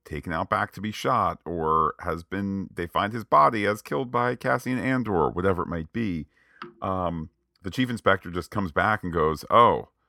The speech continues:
boy, wow. You know, fifteen people killed because the dep-,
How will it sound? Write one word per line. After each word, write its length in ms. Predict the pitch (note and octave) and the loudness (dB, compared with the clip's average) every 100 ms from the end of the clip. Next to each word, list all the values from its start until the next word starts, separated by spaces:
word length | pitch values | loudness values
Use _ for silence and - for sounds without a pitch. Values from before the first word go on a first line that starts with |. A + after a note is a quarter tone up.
| _ _ _ _ _ - | _ _ _ _ _ -2
boy, 460 | G#2 A2+ D#2 A#1+ - | 2 4 2 -4 -14
wow. 600 | - D#2 G2 E2 A1+ - _ _ _ _ _ _ _ | -4 4 6 6 2 -6 _ _ _ _ _ _ _
You 120 | - E2 | -10 -4
know, 360 | D2 D#2 D#2+ _ _ - | -4 -4 -8 _ _ -20
fifteen 560 | - - A2 - A#2+ A2 | -14 -4 -4 -2 -2 0
people 360 | A#2+ A2 A2+ | -2 0 -2
killed 520 | - G#2 G#2+ F2+ D2+ | 0 0 2 0 -4
because 360 | D2+ E2 F2 E2 | -8 -4 -4 -4
the 80 | D2+ | -4
dep-, 300 | F2 F#2 | -2 -2